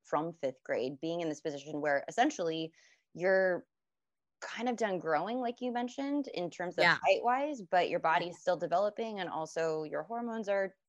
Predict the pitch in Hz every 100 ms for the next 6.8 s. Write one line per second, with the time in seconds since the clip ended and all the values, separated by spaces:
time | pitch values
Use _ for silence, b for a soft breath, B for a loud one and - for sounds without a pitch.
0 | _ - 214 196 202 170 160 135 _ -
1 | 143 143 _ _ - 147 160 147 151 220
2 | 226 226 220 b b b 170 170 180 139
3 | 143 143 - 160 180 185 185 180 165 160
4 | - 160 160 - 151 160 _ _ 156 -
5 | 139 - - - - - - - _ _
6 | - 202 214 196 185 185 175